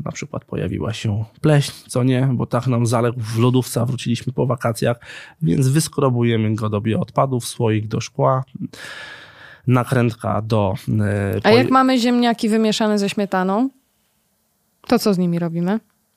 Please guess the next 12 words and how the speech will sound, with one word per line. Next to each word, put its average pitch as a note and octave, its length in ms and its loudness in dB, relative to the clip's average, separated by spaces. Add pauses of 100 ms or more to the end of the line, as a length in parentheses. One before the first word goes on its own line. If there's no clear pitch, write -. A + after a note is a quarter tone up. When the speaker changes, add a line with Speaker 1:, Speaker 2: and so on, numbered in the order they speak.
(240)
Speaker 1:
To A#3 100 0
możemy B3 380 4
też A2 220 -2
wyrzucić, G#2+ 500 -4
bo E3+ 140 -2
to D#3+ 240 2
ty-, E3 200 -6
tylko - 420 -4
też, D#3+ 300 -2
y, F2 640 -4 (1000)
tutaj E3+ 260 -2
nie, A2+ 180 -2